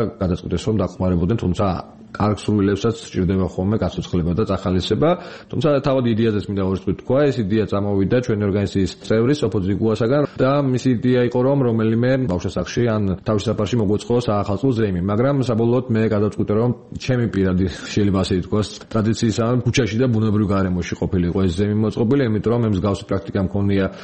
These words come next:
დევნილებთან მიმართებაში, რომელთა-, რომლებიც დევნილთა სამინისტროს ეზოში ხვდებოდნენ ახალწლოს და მათ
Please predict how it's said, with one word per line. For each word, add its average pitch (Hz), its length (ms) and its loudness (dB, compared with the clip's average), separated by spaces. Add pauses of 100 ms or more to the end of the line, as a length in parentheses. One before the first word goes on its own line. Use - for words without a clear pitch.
დევნილებთან 127 500 2
მიმართებაში, 135 540 0
რომელთა-, 113 380 2
რომლებიც 113 420 2
დევნილთა 107 320 -2
სამინისტროს 110 400 0
ეზოში 104 200 0
ხვდებოდნენ 110 420 2
ახალწლოს 101 340 -2
და 107 80 0
მათ 104 180 0